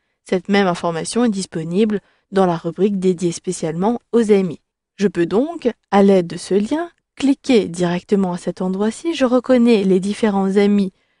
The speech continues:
de Léa Rousseau et si je sélectionne Amis en commun, j'ai bien deux amis, Albert Moreau et Michel Robert, que je connais bien.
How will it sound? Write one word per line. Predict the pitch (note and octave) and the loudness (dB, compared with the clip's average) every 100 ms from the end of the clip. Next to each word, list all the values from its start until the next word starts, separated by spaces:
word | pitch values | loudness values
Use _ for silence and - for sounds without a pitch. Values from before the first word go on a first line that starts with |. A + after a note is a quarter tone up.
| _ | _
de | F3+ G3 | 2 2
Léa | F3 E3+ | 2 0
Rousseau | F3+ G3+ G#3 - D4 - _ | 0 -2 -4 -6 -8 -10 _
et | B3+ | -6
si | - | -2
je | C4+ | -4
sélectionne | - B3+ B3 - G#3 F#3+ - | 0 2 2 2 0 0 -2
Amis | B3+ A#3+ A3 - - | 2 4 2 0 -10
en | F3+ | -8
commun, | - F3+ F3 G#3+ - _ _ - | -6 -4 -4 -6 -10 _ _ -6
j'ai | G#3 A3+ | 0 2
bien | F3 F3+ G#3 - _ _ _ _ _ _ | 2 -2 -2 -8 _ _ _ _ _ _
deux | G3+ A#3+ C4+ - A3 G#3 | -2 0 0 -4 -4 4
amis, | G3 F#3 F3 - - | 4 4 -4 -8 -2
Albert | A3 G3 G#3 F#3+ | 0 4 4 2
Moreau | F3 F3+ G3 B3 - | -2 0 0 0 0
et | A#3 | 2
Michel | G#3+ G#3 G#3+ F#3 | 2 2 0 0
Robert, | F3 E3+ F#3+ A3+ | -2 -4 -4 -6
que | - A3+ | -2 -2
je | G#3 | 0
connais | A3 G#3 F#3 | 0 0 0
bien. | F3 - | -4 -14